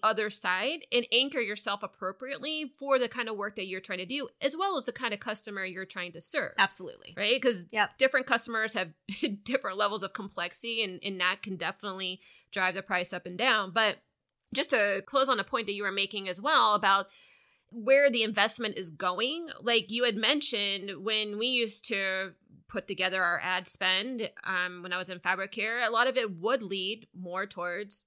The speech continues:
Speaker 1: T V advertising,
Speaker 2: Sure.
Speaker 1: right? But as digital started to emerge, what you start to understand is, "I need more content.
Speaker 2: Yeah.
Speaker 1: I need
Speaker 2: Mm-hmm.
Speaker 1: to be in my, <laughs> my, my social feeds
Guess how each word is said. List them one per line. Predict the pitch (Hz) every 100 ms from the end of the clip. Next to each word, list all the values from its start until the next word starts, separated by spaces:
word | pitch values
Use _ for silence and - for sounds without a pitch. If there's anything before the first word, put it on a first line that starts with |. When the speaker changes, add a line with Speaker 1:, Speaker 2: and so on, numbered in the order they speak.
| _
Speaker 1:
T | - 277
V | 403 311
advertising, | 170 - - - 269 208 160
Speaker 2:
Sure. |
Speaker 1:
right? | 165 233 - - - - _ _
But | 202 330 240 247 -
as | 247 233
digital | 202 151 233 226 262
started | 254 233 214 226
to | - 208
emerge, | 202 302 285 202 226 226 - _
what | - 214 247
you | 247 233
start | 220 247 240 240
to |
understand | 214 196 - 427 311
is, | 214 202 - _ -
"I | 220
need | 254 254
more | 202 220 202
content. | - 214 220 202 - - _
Speaker 2:
Yeah. | - 202 - _
Speaker 1:
I | 226
need | 240 262
Speaker 2:
Mm-hmm. | 185
Speaker 1:
to | -
be | 247 240 214 - _ _ _ _
in | 247 294 247
my, | 240 214 208 202 196 - - 226
<laughs> | 233 269
my, | 247 233 208
my | 240
social | - 254 262 254
feeds | - 208 202